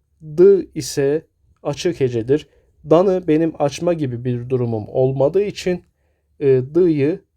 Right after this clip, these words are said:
imale ile kapatmam gerekiyor. Yine cefadan yar, muradım şem.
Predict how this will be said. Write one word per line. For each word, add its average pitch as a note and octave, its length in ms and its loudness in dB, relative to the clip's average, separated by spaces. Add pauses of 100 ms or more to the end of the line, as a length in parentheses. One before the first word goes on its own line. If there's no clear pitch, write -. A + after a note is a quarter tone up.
(400)
imale C3 520 0
ile C#3 340 0 (100)
kapatmam B2+ 600 -4
gerekiyor. G2+ 500 -10 (880)
Yine D#3+ 380 2
cefadan D3 680 2
yar, B2+ 560 0 (100)
muradım C#3 600 0
şem. C#3 340 -2